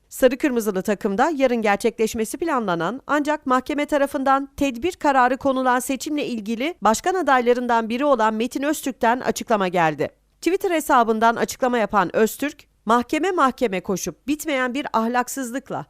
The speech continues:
Galatasaray'ın geleceğiyle oynayanları ve arkasındakileri biliyoruz. Yazıklar olsun kalıbınıza." şeklinde sert sözler sarf etti.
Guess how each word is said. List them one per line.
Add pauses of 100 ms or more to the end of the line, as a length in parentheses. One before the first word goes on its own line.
Galatasaray'ın
geleceğiyle
oynayanları
ve
arkasındakileri
biliyoruz. (220)
Yazıklar
olsun
kalıbınıza." (120)
şeklinde
sert
sözler
sarf
etti.